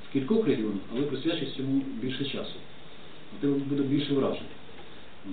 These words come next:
тому що є мандрівники-колекціонери. Приїхав, побачив, поїхав далі. Можна впродовж місяця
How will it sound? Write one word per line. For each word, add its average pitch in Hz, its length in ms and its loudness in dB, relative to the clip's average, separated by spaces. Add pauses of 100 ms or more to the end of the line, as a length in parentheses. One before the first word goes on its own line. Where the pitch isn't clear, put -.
(120)
тому 151 200 0
що 147 80 2
є 151 200 8
мандрівники-колекціонери. 143 1000 4 (920)
Приїхав, 202 400 6
побачив, 135 420 2
поїхав 127 320 -2
далі. - 200 -6 (920)
Можна 156 220 4
впродовж 139 580 4
місяця 196 300 4